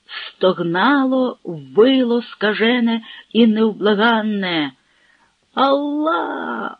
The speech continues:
Алла! Алла!»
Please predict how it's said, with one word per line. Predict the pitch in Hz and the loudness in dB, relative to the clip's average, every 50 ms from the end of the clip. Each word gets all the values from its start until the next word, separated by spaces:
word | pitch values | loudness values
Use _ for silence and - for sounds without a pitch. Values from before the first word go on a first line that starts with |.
| _ _ | _ _
Алла! | - 190 226 277 294 302 302 302 302 302 320 349 370 349 339 330 320 311 302 285 247 226 196 175 - - _ _ _ | -2 0 0 0 -2 -2 -2 -4 -2 -4 -4 -4 -4 -4 -4 -4 -6 -6 -6 -8 -8 -8 -10 -12 -14 -18 _ _ _
Алла!» | _ 165 196 233 262 302 330 349 370 403 403 415 403 370 349 330 311 294 269 247 220 190 165 151 143 127 | _ 0 0 0 0 0 0 -2 -2 -2 -2 -4 -6 -8 -10 -12 -12 -12 -12 -12 -12 -14 -14 -16 -16 -18